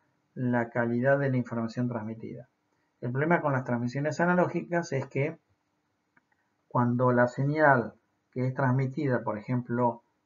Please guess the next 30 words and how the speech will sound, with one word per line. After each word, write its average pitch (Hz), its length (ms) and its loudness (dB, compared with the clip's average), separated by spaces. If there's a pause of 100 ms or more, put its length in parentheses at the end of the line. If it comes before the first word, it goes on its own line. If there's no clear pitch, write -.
(100)
eh, 113 480 -6
con 120 180 -2
alguna 123 640 -2
técnica 139 480 0
de 123 240 0
modulación, 117 1080 -2 (540)
eh, 117 180 -4
la 117 180 -2
información 127 580 0
es 139 80 0
transmitida 139 540 0
a - 60 2
través 131 380 0
de 135 220 0
un 131 220 0
canal 123 340 0
analógico. 123 800 0
Cuando, 120 380 -2 (160)
cuando 123 360 0
se 127 220 -6
va 156 260 6
atenuando, 175 920 2 (300)
el 123 80 -6
problema 127 240 0
es 139 100 -4
que 135 260 -2
hay 131 180 -2
que 139 200 -4
volver 127 480 0
a, 135 260 0